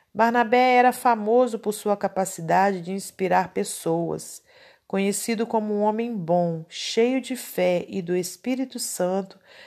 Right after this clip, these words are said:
incentivou os novos cristãos a serem fiéis no Senhor. Versículo vinte e três. Imagino que ele investiu tempo com as pessoas que ele queria ajudar,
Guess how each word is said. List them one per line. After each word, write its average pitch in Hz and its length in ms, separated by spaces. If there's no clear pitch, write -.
incentivou 202 720
os 220 140
novos 214 440
cristãos 196 600
a 196 100
serem 185 360
fiéis 202 640
no 196 100
Senhor. 170 640
Versículo 175 680
vinte 220 320
e 254 40
três. 156 680
Imagino 240 540
que 277 100
ele 262 160
investiu 226 460
tempo 202 420
com 196 140
as 185 120
pessoas 190 600
que - 100
ele 190 140
queria 190 440
ajudar, 208 600